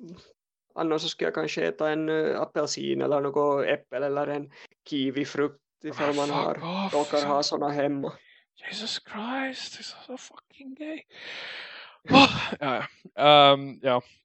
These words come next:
Speaker 2: Det är liksom, jag, jag tror bara jag gör den här naturliga, liksom, fuck you-dieten. Det går att man är som så rabiat för att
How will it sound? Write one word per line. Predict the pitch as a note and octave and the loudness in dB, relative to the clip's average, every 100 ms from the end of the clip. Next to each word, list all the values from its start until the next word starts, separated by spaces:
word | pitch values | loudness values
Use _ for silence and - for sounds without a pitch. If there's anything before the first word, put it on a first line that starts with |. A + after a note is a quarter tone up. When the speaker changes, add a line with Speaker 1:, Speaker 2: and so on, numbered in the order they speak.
| - G#2+ A2+ C#3+ | -20 -18 -6 4
Speaker 2:
Det | |
är | D#3 | 4
liksom, | D#3+ - D3+ C#3 | 4 2 0 0
jag, | B2+ | 0
jag | C#3+ - | 0 0
tror | D#3 | 0
bara | D3 D3 | 4 8
jag | C#3 | 8
gör | C3+ C3 | 8 6
den | B2+ B2+ | 4 0
här | B2+ | -2
naturliga, | B2+ - C3+ C3 A#2+ A2 A2+ | -4 0 2 2 0 0 0
liksom, | A2+ A#2+ B2+ A#2+ | 0 -4 -8 -2
fuck | B2+ A#2+ - | -2 -2 -2
you-dieten. | B2 A#2+ A2 B1+ C#2+ - C3 A#2 | -2 0 -2 -4 -4 -6 -8 -8
Det | |
går | A2+ B2+ B2 | 0 2 2
att | B2 | 0
man | B2 | -4
är | A#2+ | -4
som | - A#2+ | -6 -4
så | - B2+ | 0 2
rabiat | B2+ B2+ A#2+ A2 A#2 - | 2 2 2 4 2 0
för | A#2+ | -6
att | G#2+ | -6